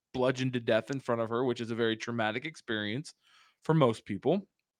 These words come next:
That maybe her father in the room, uh, will help her feel safe to be able to share some,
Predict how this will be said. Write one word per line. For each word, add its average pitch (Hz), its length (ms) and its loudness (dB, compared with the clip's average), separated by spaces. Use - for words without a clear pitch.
That 123 400 2
maybe 151 260 0
her 160 140 4
father 143 400 6
in 160 120 0
the 185 80 -2
room, 131 420 -2
uh, - 120 -6
will 156 180 4
help 156 280 0
her 165 180 -2
feel 139 240 0
safe 151 460 0
to 127 100 -12
be 127 180 0
able 123 200 0
to 113 280 -6
share 117 420 2
some, 104 520 -4